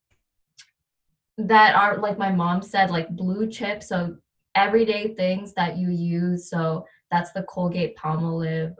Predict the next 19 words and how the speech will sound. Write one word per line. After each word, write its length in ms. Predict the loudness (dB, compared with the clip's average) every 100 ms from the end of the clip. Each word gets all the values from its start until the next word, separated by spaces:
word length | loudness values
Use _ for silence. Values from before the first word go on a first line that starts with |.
| -8
uh, 320 | -6 -6 -10 -16 _ -6
things, 340 | -4 -4 -4 -4
uh, 140 | -4 -4 -2
like 260 | -2 -4
that, 440 | -4 -2 -2 -6 -12
like 220 | -12 -14 _
toilet 340 | -8 -6 -6 -8
paper, 240 | -10 -10
toothpaste, 680 | -10 -12 -10 -8 -6 -8 -12 _ _ _ 6
or, 300 | 8 6 4
uh, 320 | 6 6 4 -2
companies 640 | -4 -2 2 4 2 2
that 200 | 0 0
you 160 | -2
yourself 600 | -4 -6 -4 -2 0 0 -6
use, 300 | -6 -4 -2
you 260 | -2 -2 -4
think, 380 | -2 -2 -4 0
uh, 340 | 2 4 2